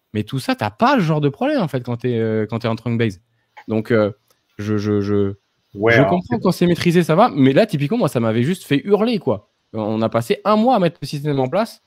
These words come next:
Speaker 1: là où, euh, bah, en fait, c'était un manque de confiance. Parce que quand j'ai interrogé les gens,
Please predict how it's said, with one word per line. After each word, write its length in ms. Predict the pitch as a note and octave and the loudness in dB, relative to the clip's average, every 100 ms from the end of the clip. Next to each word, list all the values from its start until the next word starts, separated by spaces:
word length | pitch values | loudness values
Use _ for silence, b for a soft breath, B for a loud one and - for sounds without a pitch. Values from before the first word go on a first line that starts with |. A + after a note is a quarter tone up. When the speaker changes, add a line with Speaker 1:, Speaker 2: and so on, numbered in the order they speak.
| _ _ - | _ _ -2
Speaker 1:
là 280 | A#2+ F3 - | 2 2 2
où, 260 | D3+ G#3 - | 2 2 2
euh, 540 | B2+ A#2+ A#2+ A#2 A2+ | 2 2 4 2 2
bah, 80 | A2+ | 2
en 160 | G#2+ | 0
fait, 180 | - G3+ | -2 -4
c'était 200 | B2 B2 | -4 -2
un 100 | A#2 | 0
manque 200 | D3+ A3 | 2 2
de 120 | F3 | 2
confiance. 560 | D#3 D3 - G3+ - _ - | 0 -2 -2 -4 -6 _ -16
Parce 100 | - | -2
que 60 | |
quand 100 | F3 | 0
j'ai 100 | F3+ | 2
interrogé 380 | E3 D#3 C#3+ C3 | 2 2 0 2
les 100 | A#2+ | 2
gens, 260 | B2 A3 | 0 -2